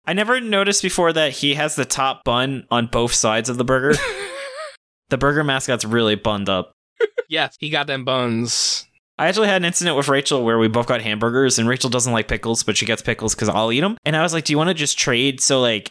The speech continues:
Speaker 1: I would give her the bottom of mine, and she would give me the top. But she was like, "No, that doesn't feel right." So she had to take her pickles off.
Speaker 2: That's funny because Steph also doesn't like pickles, except in her case, she is deathly allergic to them, so.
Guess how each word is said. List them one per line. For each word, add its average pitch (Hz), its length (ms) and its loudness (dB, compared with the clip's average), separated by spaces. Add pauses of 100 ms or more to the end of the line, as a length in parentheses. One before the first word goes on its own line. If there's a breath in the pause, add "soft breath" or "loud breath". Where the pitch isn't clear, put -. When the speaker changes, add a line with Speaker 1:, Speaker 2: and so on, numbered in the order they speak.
(140)
Speaker 1:
I 127 100 0
would 135 120 0
give 127 120 0
her 139 80 0
the 123 100 2
bottom 113 380 0
of 110 140 -4
mine, 104 420 -2
and 110 100 -4
she - 80 -2
would 110 60 -2
give 107 80 -2
me 110 60 0
the 101 100 -2
top. 110 400 -2
But 117 80 -2
she - 100 0
was 127 80 0
like, 110 140 -2
"No, 135 180 0
that 120 140 -4
doesn't 120 220 -2
feel 107 240 -2
right." 92 240 -4 (140)
So 131 120 -2
she 131 100 0
had 123 100 2
to 113 40 -6
take 127 160 -2
her 117 80 -2
pickles 117 320 -6
off. 95 300 0
Speaker 2:
That's 170 160 -4
funny 151 320 0
because 135 400 -4
Steph 139 320 -2
also 131 280 0
doesn't 120 220 0
like 113 180 2
pickles, 110 380 -2
except 113 320 -4
in 117 80 -4
her 113 160 -2
case, 110 320 -2
she 110 280 2
is 104 520 0
deathly 104 380 -4
allergic 101 460 0
to 90 120 -4
them, 87 460 -6
so. 98 340 -2